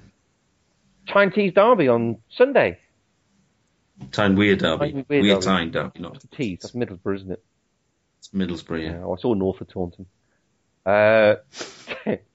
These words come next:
Speaker 1: Tyne Weir Derby, then. Um, this is both the first one for Advocaat and Carver in charge, isn't it?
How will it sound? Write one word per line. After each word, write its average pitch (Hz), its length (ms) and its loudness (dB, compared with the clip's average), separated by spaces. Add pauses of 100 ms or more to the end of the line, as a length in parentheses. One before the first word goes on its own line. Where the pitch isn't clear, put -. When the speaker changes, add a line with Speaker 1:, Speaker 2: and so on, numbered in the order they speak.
Speaker 1:
Tyne 143 260 2
Weir 139 200 4
Derby, 95 380 0
then. 87 120 -12 (1400)
Um, 120 460 -2
this - 140 -6
is 220 80 -10
both 160 240 -2
the 143 80 -12 (480)
first 170 240 4
one 156 100 -2
for 147 240 2
Advocaat 151 500 0
and 175 120 -4
Carver 92 320 -6
in 92 80 -10
charge, 127 240 -4
isn't 170 160 -8
it? - 100 -12